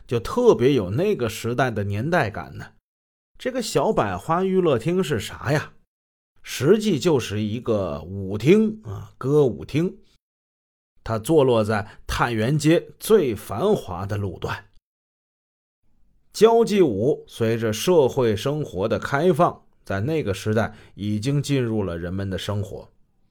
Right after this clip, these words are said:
这个小百花，它占据着有利的地形，它的生意是格外的兴隆的，昼夜开放。此时再过上十来天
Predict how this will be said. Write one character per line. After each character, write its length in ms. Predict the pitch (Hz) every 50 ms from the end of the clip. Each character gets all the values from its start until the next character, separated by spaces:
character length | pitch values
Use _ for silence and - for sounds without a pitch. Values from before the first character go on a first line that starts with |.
| _ _ _ _ _ _ _ _
这 100 | - 381
个 80 | 359 151
小 240 | - 120 131 160
百 220 | - 127 98 69 69
花， 480 | - - 127 151 165 165 165 156 147 - - - - - - -
它 140 | - 160 156
占 280 | 160 226 202 185 170
据 140 | 147 143 143
着 140 | 120 120 110
有 240 | 110 92 73 67 80
利 160 | 131 175 170
的 80 | 135
地 200 | - - 175 147
形， 380 | 107 104 104 101 113 156 - - _ _ _ _ _ _ _ _ _ _ _ _ -
它 220 | - - 131 156
的 100 | 147 107
生 240 | 87 - 120 110 110
意 220 | 110 104 82 - - _
是 180 | - - - 107
格 220 | 104 - 101 107
外 160 | 117 120 113 98
的 100 | 90 87
兴 240 | - - 113 113
隆 160 | 107 92 87 87
的， 80 | 90 - - - _ _ _ _ _ _ _ _ - -
昼 320 | - 196 208 175 127 120
夜 220 | 160 170 139 90
开 240 | - - 135 127 139
放。 260 | 123 156 139 - - - - _ _ _ _ _ _ _ _ _ _ _ _ _ - _ _ _ _ _ _ _ _ -
此 260 | - - 135 127 120
时 360 | 104 - 127 151 185 196 190 - - - -
再 260 | - - 190 180 180
过 240 | 160 135 180 180 151
上 180 | 120 127 120 117
十 200 | 107 - - 143
来 160 | 170 180 175
天 400 | 147 165 180 180 185 160 - -